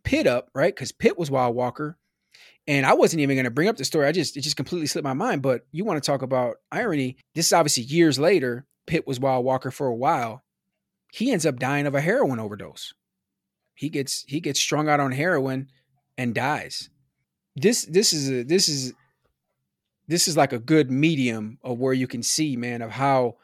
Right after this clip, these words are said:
the regulation of the drugs was critical. And then also the reality is that not everybody follows those regulations.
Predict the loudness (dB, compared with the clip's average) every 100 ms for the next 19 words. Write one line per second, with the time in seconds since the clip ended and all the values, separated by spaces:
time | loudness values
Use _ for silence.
0 | _ _ -6 2 6 6 6 6 6 4
1 | 0 -2 0 4 4 4 0 -6 -8 _
2 | _ _ _ _ _ _ -6 -4 -4 -2
3 | -2 -2 -8 -12 -14 _ _ -10 -6 -4
4 | -2 -2 -2 -4 -8 -10 -4 0 0 0
5 | -2 -2 -6 _ _ _ -6 -2 0 2
6 | 2 2 2 -2 -4 -4 -6 -6 -6 -4
7 | 0 0 0 0 -2 -4 -2 0 0 -2
8 | -6 -12 -12 _ _ _ _ _ _ _
9 | _ -6 -2 0 2 2 0 -4 -6 -8
10 | -14 -18